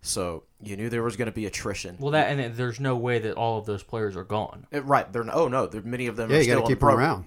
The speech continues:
Speaker 3: That's
Speaker 1: Yeah,
Speaker 3: right.
Speaker 1: you're right. Yeah, you know, there's still pe-, players on the field for Virginia Tech right now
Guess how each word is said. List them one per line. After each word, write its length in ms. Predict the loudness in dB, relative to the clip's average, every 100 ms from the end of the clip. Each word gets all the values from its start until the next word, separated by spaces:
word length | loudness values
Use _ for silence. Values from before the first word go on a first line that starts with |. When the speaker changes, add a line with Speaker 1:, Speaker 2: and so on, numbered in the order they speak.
| -10
Speaker 3:
That's 180 | -2 -2
Speaker 1:
Yeah, 60 | -2
Speaker 3:
right. 120 | -8 -4
Speaker 1:
you're 100 | -2
right. 180 | -2 -6
Yeah, 100 | -10
you 140 | -8 -8
know, 120 | -6
there's 220 | -2 -2
still 220 | -2 -4
pe-, 180 | -4 -6
players 400 | -4 0 0 0
on 200 | -4 -8
the 80 | -8
field 360 | -6 -4 -6 -8
for 140 | -8
Virginia 300 | -8 -8 -8
Tech 260 | -6 -6 -4
right 240 | -6 -6
now 380 | -10 -8 -8